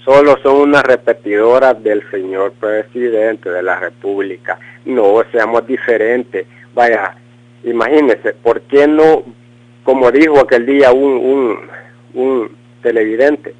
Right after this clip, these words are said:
por qué no, eh, lanzarse por una candidatura independiente para no deberse a una cúpula?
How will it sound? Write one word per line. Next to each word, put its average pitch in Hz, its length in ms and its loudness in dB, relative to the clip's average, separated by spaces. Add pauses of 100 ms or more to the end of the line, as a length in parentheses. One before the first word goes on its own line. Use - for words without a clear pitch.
(460)
por 117 200 0
qué 131 580 0
no, 123 500 2 (1400)
eh, 120 440 2 (480)
lanzarse 127 640 2
por 123 180 0
una 131 240 0
candidatura 127 880 0 (560)
independiente 123 1200 -2 (1500)
para 117 280 4
no 123 220 4
deberse 135 640 4
a 110 120 2
una 117 400 -2
cúpula? 120 640 -2